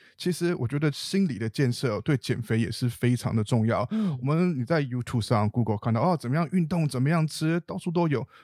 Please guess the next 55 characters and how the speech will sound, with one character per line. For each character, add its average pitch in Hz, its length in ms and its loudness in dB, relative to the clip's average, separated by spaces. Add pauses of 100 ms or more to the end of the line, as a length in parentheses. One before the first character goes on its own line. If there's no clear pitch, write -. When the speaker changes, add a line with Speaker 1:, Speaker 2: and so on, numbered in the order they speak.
Speaker 1:
不 196 80 2
过 240 100 2
比 190 100 0
较 185 160 2
少 113 240 0
人 117 160 4
真 151 160 2
的 139 80 4
来 120 140 4
提 - 280 -4
到 120 160 2
那 120 160 4
种 113 300 -4 (540)
心 - 340 4
理 104 60 -2
的 101 100 -2
状 110 160 0
态。 117 200 -2
我 139 60 0
们 175 140 2
其 202 140 -2
实 196 260 -2 (100)
减 143 160 0
肥 147 80 0
的 160 80 0
原 151 220 2
则， 135 240 0
我 127 60 2
们 120 80 2
可 175 120 -4
以 165 40 0
去 - 160 -4
听 156 180 2
第 214 260 0
一 226 60 -2
季 202 300 -4 (260)
的 127 80 -2
第 139 240 0
四 131 300 0
集， 95 400 -6 (260)
Speaker 2:
嗯。 220 80 -4
Speaker 1:
新 185 140 2
年 139 160 2
新 143 200 -2
希 139 180 -2
望， 131 140 2
这 135 140 0
次 123 140 -4
一 117 100 -2
定 123 100 2
要 120 140 2
减 110 140 -8
肥 113 160 -2
成 113 200 -2
功。 131 280 2